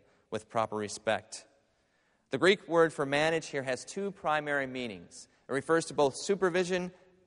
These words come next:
and to nurture. The fathers, the elders, they do both. They exercise spiritual authority by governing and by caring.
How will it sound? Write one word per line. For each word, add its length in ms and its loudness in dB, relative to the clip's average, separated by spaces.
and 200 -2
to 120 -10
nurture. 640 -6
The 60 -10
fathers, 840 2
the 200 -2
elders, 600 -2
they 140 4
do 160 -2
both. 580 0
They 140 -4
exercise 560 -4
spiritual 640 -6
authority 640 2
by 140 2
governing 760 0
and 560 -6
by 160 0
caring. 500 -6